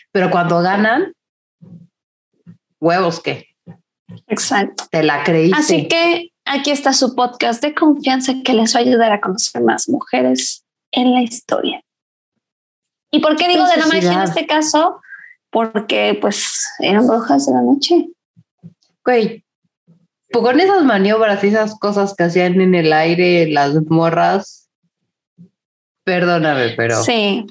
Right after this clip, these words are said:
Speaker 2: si
Speaker 1: eran
Speaker 2: volábamos
Speaker 1: brujas.
Speaker 2: en escobas, ¿cómo no iban a volar en esas madres? <laughs>
Speaker 1: Es-
Speaker 2: Y pues bueno,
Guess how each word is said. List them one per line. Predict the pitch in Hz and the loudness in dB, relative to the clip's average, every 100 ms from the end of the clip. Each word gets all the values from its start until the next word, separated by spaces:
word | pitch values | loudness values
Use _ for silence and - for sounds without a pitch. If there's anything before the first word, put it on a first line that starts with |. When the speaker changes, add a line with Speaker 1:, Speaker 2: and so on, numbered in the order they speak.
| - | -4
Speaker 2:
si | |
Speaker 1:
eran | - 277 | 0 2
Speaker 2:
volábamos | 277 294 - 285 269 | 0 0 0 0 0
Speaker 1:
brujas. | |
Speaker 2:
en | 277 247 | -2 -2
escobas, | 247 - 262 254 247 254 381 - - _ _ | -4 -2 0 2 2 2 -2 -8 -18 _ _
¿cómo | - 220 220 | -6 -2 0
no | 208 | 2
iban | 202 202 | 2 2
a | 196 | 2
volar | 185 185 | 0 0
en | 202 196 | 2 2
esas | 220 214 - | 2 -2 0
madres? | 185 170 156 151 160 - - - - | 0 0 0 -2 -4 -6 -16 -14 -4
<laughs> | 311 - 240 240 233 - 233 - - _ _ - 339 - - - 339 285 254 233 | -4 0 0 0 -6 -6 -6 -6 -8 _ _ -12 -12 -10 -6 -2 0 0 -2 -2
Speaker 1:
Es- | - 156 131 - - | -2 -2 -2 -4 -2
Speaker 2:
Y | 330 330 | -2 0
pues | 320 285 269 | 0 2 2
bueno, | 262 277 320 | 2 2 2